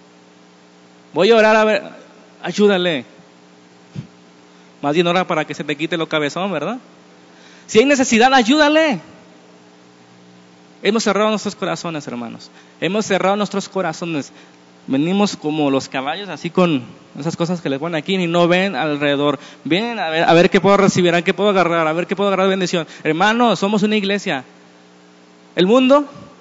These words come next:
leí por ahí, no va a cambiar por ir a la iglesia. El mundo va a cambiar cuando la iglesia sea la iglesia. ¿Y saben lo que es la iglesia, ser la iglesia? Que actúe en todos los sentidos que estamos viendo.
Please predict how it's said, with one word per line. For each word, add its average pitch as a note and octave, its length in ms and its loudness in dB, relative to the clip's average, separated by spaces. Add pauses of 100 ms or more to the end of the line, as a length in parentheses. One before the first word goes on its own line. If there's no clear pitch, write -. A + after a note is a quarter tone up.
leí C#3+ 180 -2
por F#3 160 -2
ahí, F#3+ 300 0
no F#3 180 0
va G#3+ 80 4
a G#3+ 80 -2
cambiar G#3+ 680 2 (280)
por F#3 160 4
ir G#3+ 100 4
a G#3 60 4
la G3+ 60 2
iglesia. F3+ 500 -2 (1120)
El C#3+ 100 -6
mundo G#3 220 -2
va A3 60 4
a A3 60 -4
cambiar G#3 340 -2
cuando E3 240 -4
la D3 100 -2
iglesia F3+ 460 -2
sea G#3+ 420 2 (180)
la D3+ 200 -6
iglesia. D3+ 560 -8 (1300)
¿Y D3 60 -10
saben D#3+ 220 -4
lo C#3+ 100 -2
que D3 140 -2
es D3+ 120 -6
la D#3+ 80 -2
iglesia, D3 280 -4
ser D3+ 180 -4
la D#3 80 -2
iglesia? D3 380 -4 (1120)
Que C#3+ 80 -8
actúe G#3+ 380 2 (160)
en C#3+ 160 -8
todos G3 280 -2
los F#3 120 -6
sentidos G3 720 -10 (240)
que C#3 80 -18
estamos C#3 320 -6
viendo. B2 260 -8